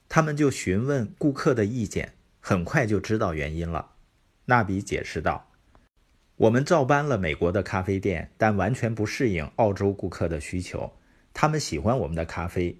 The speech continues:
也喜欢产品，但是他们却问座位在哪儿，食物在哪儿。而他的店呢，没有座位和食物，只是一家外卖店。这样下去呢，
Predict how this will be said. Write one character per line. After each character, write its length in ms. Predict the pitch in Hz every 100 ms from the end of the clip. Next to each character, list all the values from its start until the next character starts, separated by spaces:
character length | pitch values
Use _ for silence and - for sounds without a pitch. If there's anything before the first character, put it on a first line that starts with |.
| _
也 140 | 101 127
喜 160 | -
欢 200 | 78 101
产 280 | 127 - 95
品， 200 | - - - _ _ _ _ _ _
但 140 | 147
是 140 | 131
他 140 | 127 135
们 120 | 139
却 160 | 131 127
问 320 | 131 123 - _ _ _
座 200 | - 180
位 180 | 104 87
在 180 | 85 80
哪 100 | 76
儿， 140 | - _ _ _
食 300 | - - 95
物 180 | 139 139
在 200 | 90 78
哪 100 | 69
儿。 120 | - - _ _ _ - _ _ _ _
而 220 | - 110 107
他 200 | - 160
的 120 | 156
店 260 | 170 156
呢， 100 | 117 98
没 180 | 92
有 160 | 147 101
座 180 | - 95
位 160 | 87
和 160 | 78 87
食 220 | 82 78
物， 320 | 80 80 71 - _
只 240 | - 113
是 180 | 95 -
一 140 | 143 135
家 240 | 135 123
外 220 | 131 147
卖 180 | 123 123
店。 320 | 90 82 - - _ - _
这 100 | -
样 160 | 175 120
下 200 | 110 98
去 200 | 95 92
呢， 300 | 82 73